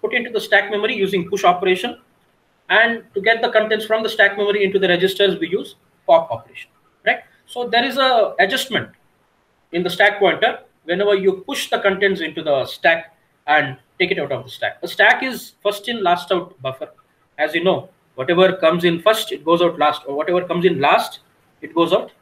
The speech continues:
first. So there is adjustment in the value of the stack pointer. Whenever you push the contents into the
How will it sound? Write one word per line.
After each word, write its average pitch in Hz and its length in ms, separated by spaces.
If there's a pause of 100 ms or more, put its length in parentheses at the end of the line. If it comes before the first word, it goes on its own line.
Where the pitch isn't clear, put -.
(220)
first. - 400 (420)
So 214 260
there 214 140
is 240 80
adjustment 240 480
in 208 120
the 196 160
value 175 280
of 190 100
the 180 60
stack 196 320
pointer. 147 300 (280)
Whenever 220 320
you 220 240
push - 400 (340)
the 185 60
contents 196 640 (540)
into 175 220
the 143 400